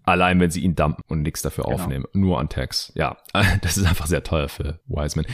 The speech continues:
Speaker 1: Die Suns haben übrigens hier richtig investiert, also ich hab's vorhin nur mal kurz erwähnt, ich kann mal kurz die Zahlen nachreichen. Deren Luxury Tax steht jetzt bei achtundsechzig Millionen.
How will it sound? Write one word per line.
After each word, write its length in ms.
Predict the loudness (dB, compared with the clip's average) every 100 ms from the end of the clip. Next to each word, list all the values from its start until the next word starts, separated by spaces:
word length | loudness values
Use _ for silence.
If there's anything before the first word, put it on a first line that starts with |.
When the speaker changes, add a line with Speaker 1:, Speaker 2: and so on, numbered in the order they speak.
| -2
Speaker 1:
Die 60 | 0
Suns 240 | 2 2
haben 100 | 0
übrigens 380 | 2 4 4 2
hier 180 | 0 2
richtig 340 | 0 0 -2
investiert, 500 | -2 -4 0 0 0
also 120 | -2
ich 80 | -4
hab's 160 | -6 -6
vorhin 200 | -2 0
nur 80 | 0
mal 80 | 0
kurz 220 | -2 -2
erwähnt, 280 | 0 0 -2
ich 80 | -4
kann 120 | -4
mal 100 | -4 _ -6
kurz 200 | -4 -4
die 100 | -4
Zahlen 300 | 0 0 0
nachreichen. 600 | -2 -2 -2 0 -4 -4 -12 -16 _ _ 2
Deren 220 | 4 6
Luxury 320 | 4 2 0
Tax 460 | 0 0 0 -4 -10 -6
steht 240 | -4 -2
jetzt 220 | -2 -2
bei 420 | 2 4 4 0 -2 -2
achtundsechzig 680 | -2 -2 -2 -4 -8 -8
Millionen. 360 | -6 -4 -4 -8